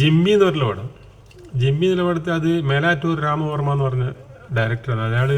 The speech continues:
അനുഗ്രഹം എന്ന് പറഞ്ഞ നസീർ സാറിനെ വെച്ചൊരു പടം ആദ്യം എടുത്ത്, പിന്നെ അയാൾ നിർബന്ധിച്ചിട്ട് ഒരു ഗസ്റ്റ് റോളിൽ അഭിനയിച്ചു കൊടുത്തിന് ജിമ്മിയിൽ. പിന്നെ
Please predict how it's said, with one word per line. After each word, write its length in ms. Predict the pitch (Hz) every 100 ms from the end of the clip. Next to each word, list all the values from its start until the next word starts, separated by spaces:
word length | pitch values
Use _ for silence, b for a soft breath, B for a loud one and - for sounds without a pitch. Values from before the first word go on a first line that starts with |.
| 139
അനുഗ്രഹം 380 | 123 131 147 165
എന്ന് 100 | 160
പറഞ്ഞ 160 | 139 139
നസീർ 180 | 135 127
സാറിനെ 220 | 147 131 127
വെച്ചൊരു 240 | 135 120
പടം 140 | 113 110
ആദ്യം 160 | 104 104
എടുത്ത്, 220 | 90 117 - - B B B B B B -
പിന്നെ 160 | 131 131
അയാൾ 120 | 131 139 135
നിർബന്ധിച്ചിട്ട് 560 | 120 135 135 123 127 127
ഒരു 60 | 117
ഗസ്റ്റ് 200 | 117 -
റോളിൽ 180 | 131 120
അഭിനയിച്ചു 300 | 110 110 104
കൊടുത്തിന് 260 | 110 98 104 95
ജിമ്മിയിൽ. 380 | 104 101 101 95 - - - - - - - - - - - - - - - - B B B B B B - - -
പിന്നെ 260 | 147 156